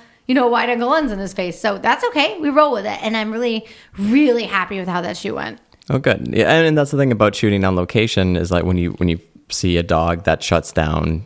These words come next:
Speaker 2: you know, you're just like, "Okay, let's not do this anymore. Like, let's switch it up and do something else," because, again, it's, uh, getting a dog back once he's, like,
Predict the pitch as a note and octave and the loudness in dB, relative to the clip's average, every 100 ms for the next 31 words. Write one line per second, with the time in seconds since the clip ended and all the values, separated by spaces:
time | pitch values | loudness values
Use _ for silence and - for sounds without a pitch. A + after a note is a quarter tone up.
0 | - G#2 F2 D#2 E2+ F#2 F2+ F2 F2 E2+ | -6 0 2 2 0 0 0 0 0 -2
1 | - C#3+ C3 G#2 G#2 - - - A2+ A#2+ | 2 2 4 2 0 -4 -16 -4 2 2
2 | C#3 C#3 C3+ G#2 B2 C#3 C#3 A2+ C3 - | 4 2 2 0 0 0 0 2 2 2
3 | - F#2 F2+ E2+ E2 F#2 B2 G2+ G2 G2 | 0 0 2 2 2 0 0 2 2 2
4 | G#2 - - A#2 G#2 G#2 F#2+ G2 G#2 G#2 | 2 2 0 0 2 0 2 0 0 0
5 | G2+ F#2 F2+ A2 F#2+ G2+ - F#2 G2+ E2+ | 0 0 2 2 0 -2 -2 -2 0 0
6 | E2+ - F#2+ F#2 F#2 F2 - G#2 - G2+ | -2 -4 0 0 0 -2 -2 -2 -2 0
7 | A2+ A2 F#2 F2+ F2 E2+ - E2+ F2+ - | 2 2 0 2 2 2 2 2 2 0
8 | F2 F2 - E2 - F2 - - | 0 0 0 -2 -2 -2 -4 -10